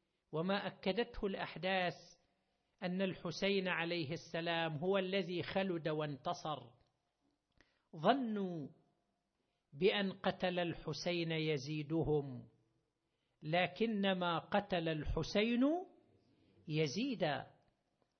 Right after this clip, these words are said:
وأنت ترى الآن وبعد مضي هذه القرون أين يزيد؟ وأين معاوية؟ وأين الحكم الأموي؟ وأين ذكرهم؟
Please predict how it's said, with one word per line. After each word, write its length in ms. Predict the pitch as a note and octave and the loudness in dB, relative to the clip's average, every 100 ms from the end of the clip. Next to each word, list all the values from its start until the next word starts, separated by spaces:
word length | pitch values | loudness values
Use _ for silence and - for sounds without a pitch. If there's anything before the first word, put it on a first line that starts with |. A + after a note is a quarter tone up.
| _ | _
وأنت 380 | A#3 C4+ A#3+ - | -2 0 0 0
ترى 280 | A3 B3+ A3+ | 0 2 2
الآن 680 | G3+ F#3+ G3+ F#3+ E3+ D3 B2+ _ _ _ _ _ _ _ - | 0 2 4 4 2 -2 -8 _ _ _ _ _ _ _ -2
وبعد 400 | F3 A#3 A3 A3 | 4 4 6 4
مضي 560 | G#3+ G#3+ B3 C4 A#3+ | 2 2 0 2 2
هذه 420 | G3 A#3+ A3 G3 G#3 | 4 4 4 0 0
القرون 840 | G3 - G3 A3 G#3 D#3+ A#2 - - - G#3+ | -2 -2 0 2 2 2 -4 -10 -18 -2 2
أين 220 | C4 C4 | 4 6
يزيد؟ 840 | C4+ B3+ A3 A3 G#3 D#3 G#2+ - - _ _ _ _ _ _ - | 6 6 6 2 0 -2 -4 -18 -20 _ _ _ _ _ _ -4
وأين 440 | E3 F#3 G#3+ A#3+ A3+ | 0 4 4 4 2
معاوية؟ 800 | A3 G3+ G#3 F#3+ E3+ D3 A2 - _ _ _ _ _ _ - | 2 4 4 4 4 2 -2 -10 _ _ _ _ _ _ -2
وأين 340 | F3 G3+ A3 | 0 4 4
الحكم 480 | B3+ - B3 - A#3 | 4 4 0 0 -2
الأموي؟ 720 | A3 A3 G#3+ G3 F#3 F3 C#3 - _ _ _ _ _ - | 0 2 2 4 4 2 0 -8 _ _ _ _ _ 2
وأين 420 | G3+ B3+ C4 B3+ | 4 6 6 6
ذكرهم؟ 840 | B3 C#4+ - B3 G3+ G#3 G3 D#3+ | 6 2 4 8 10 8 6 0